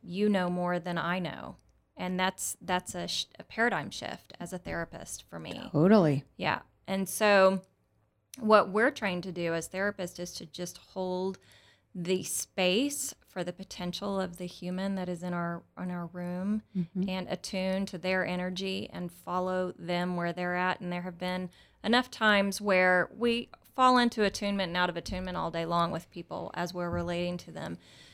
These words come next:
Speaker 1: So
Speaker 2: Yep.
Speaker 1: there, uh, is enough times where I've sat with clients and kind of fallen out of attunement. I'm like, "I bet they're thinking about their dad right now," you know, <laughs> and I think I know. And they get done and I say, "Okay, what happened?" And I have no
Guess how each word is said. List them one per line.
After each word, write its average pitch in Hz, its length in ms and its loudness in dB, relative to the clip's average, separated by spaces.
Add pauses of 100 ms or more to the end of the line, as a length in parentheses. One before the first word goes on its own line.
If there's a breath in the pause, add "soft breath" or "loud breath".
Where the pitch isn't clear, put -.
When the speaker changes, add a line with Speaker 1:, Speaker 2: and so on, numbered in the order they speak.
(160 soft breath)
Speaker 1:
So 208 540 8
Speaker 2:
Yep. - 60 -20
Speaker 1:
there, 202 500 6
uh, 185 420 4 (200)
is 190 180 0
enough 208 220 6
times 196 340 0
where 180 140 4
I've 175 140 4
sat 247 220 0
with 226 140 -2
clients 175 540 -2
and 170 240 -4
kind 180 180 -6
of 170 60 -6
fallen 175 320 -2
out 170 120 0
of 165 80 -8
attunement. 175 440 -6
I'm 170 120 -8
like, 160 180 -10
"I - 60 -18
bet 135 200 -14
they're - 120 -16
thinking - 300 -20
about - 160 -16
their - 120 -14
dad - 280 -14
right - 180 -14
now," 190 260 -12 (380 soft breath)
you 220 120 2
know, 226 340 8
<laughs> - 40 -10
and 311 140 10
I - 80 6
think 262 300 4
I 226 140 8
know. 208 520 8 (480 loud breath)
And 196 340 6
they 185 140 6
get 185 180 0
done 190 480 4 (180)
and 185 360 2
I 175 60 2
say, 175 220 -2
"Okay, 175 220 -2
what 180 200 -2
happened?" - 560 -10 (460)
And 185 160 -4
I - 40 -6
have 165 220 -14
no 170 600 -4